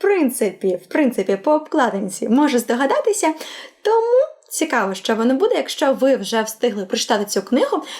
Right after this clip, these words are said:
то напишіть, будь ласка, мені в коментарях свої враження. Наступна книга української авторки Анастасії Ніколіної «Завірюха». Взагалі, я планувала познайомитися з творчістю авторки не з цієї книги, а з книги «Сіль для моря».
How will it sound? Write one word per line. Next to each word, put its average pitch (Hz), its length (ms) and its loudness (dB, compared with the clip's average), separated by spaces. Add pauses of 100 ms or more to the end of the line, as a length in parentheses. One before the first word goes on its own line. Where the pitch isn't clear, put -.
то 262 80 2
напишіть, 277 320 2
будь 294 100 2
ласка, 269 280 0
мені 247 220 4
в 254 80 -8
коментарях 214 560 -2
свої 226 500 -2
враження. 170 540 -8 (420)
Наступна 320 380 0
книга 220 380 -2
української 269 640 0
авторки 247 480 -4
Анастасії 254 500 0
Ніколіної 233 680 0
«Завірюха». 233 600 -2 (340)
Взагалі, 277 360 0 (140)
я 269 240 -2
планувала 247 540 0
познайомитися 240 800 0
з - 80 -6
творчістю 226 480 -2 (100)
авторки 262 580 -2
не 226 280 0
з - 100 -6
цієї 202 360 0
книги, 302 340 0 (140)
а 226 60 0
з 220 80 -8
книги 349 360 2
«Сіль 262 260 -2
для 202 180 -2
моря». 175 320 -4